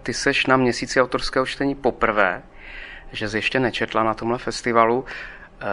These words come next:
jaká byla tvoje první reakce, když tě Větrné mlýny oslovili o to čtení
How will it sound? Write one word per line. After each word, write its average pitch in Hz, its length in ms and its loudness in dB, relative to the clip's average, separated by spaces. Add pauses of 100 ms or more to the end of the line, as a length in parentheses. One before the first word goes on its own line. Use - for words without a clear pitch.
(460)
jaká 110 720 4
byla 123 240 6
tvoje 127 280 -2
první 127 380 0
reakce, 123 540 4
když 120 280 -4
tě 123 220 2
Větrné 117 400 -2
mlýny 120 280 0
oslovili 117 840 0 (100)
o - 80 -12
to - 160 -12
čtení 120 460 -4